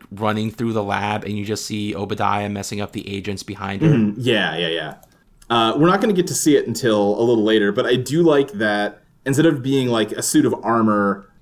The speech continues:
Speaker 2: oh, the Ironmonger suit is more of, like, a mecha. Like, he's got a little cockpit in there with, like, hand controls.
Speaker 1: Yeah, like, it, it doesn't, it doesn't conform to the shape of his body the way the Iron Man
Speaker 2: Right.
Speaker 1: suit
Speaker 2: He,
Speaker 1: does.
Speaker 2: he's kinda, <laughs> he's kinda got, like, Doctor Robotnik's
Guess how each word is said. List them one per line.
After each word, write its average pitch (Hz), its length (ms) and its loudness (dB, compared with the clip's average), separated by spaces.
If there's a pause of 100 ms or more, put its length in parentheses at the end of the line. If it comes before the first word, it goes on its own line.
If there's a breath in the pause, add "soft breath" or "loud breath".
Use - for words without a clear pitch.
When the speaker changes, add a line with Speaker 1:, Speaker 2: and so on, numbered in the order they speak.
(140)
Speaker 2:
oh, 147 280 4
the 123 360 2 (120)
Ironmonger 143 500 2
suit 131 300 -2
is 117 140 0
more 123 220 2
of, 117 80 2
like, 113 160 2
a 107 100 -2
mecha. 156 540 2
Like, 135 140 2
he's 160 140 4
got 160 120 2
a 160 60 4
little 160 160 4
cockpit 113 460 -2
in 95 120 0
there 92 200 -2
with, 101 160 -4 (180)
like, 117 240 -2
hand 117 360 0
controls. 98 760 -2 (380 loud breath)
Speaker 1:
Yeah, 127 240 2
like, 107 200 -2
it, 120 160 -6
it 120 100 -2
doesn't, 135 460 0 (140)
it 110 80 -6
doesn't 135 260 0
conform 113 560 -4
to 117 80 -10
the 98 100 -8
shape 104 300 -6
of 95 60 -16
his 95 140 -8
body 101 420 -6
the 98 100 -10
way 98 140 -6
the 101 160 -8
Iron 98 180 -4
Man 120 180 4
Speaker 2:
Right. 95 80 -4
Speaker 1:
suit - 120 -6
Speaker 2:
He, 165 100 6
Speaker 1:
does. 165 120 -4
Speaker 2:
he's 190 260 4
kinda, 240 420 2 (160 loud breath)
<laughs> - 0 - (160 loud breath)
he's 208 180 2
kinda 320 200 2
got, 262 240 -4
like, 175 320 0
Doctor 190 320 2
Robotnik's 165 500 2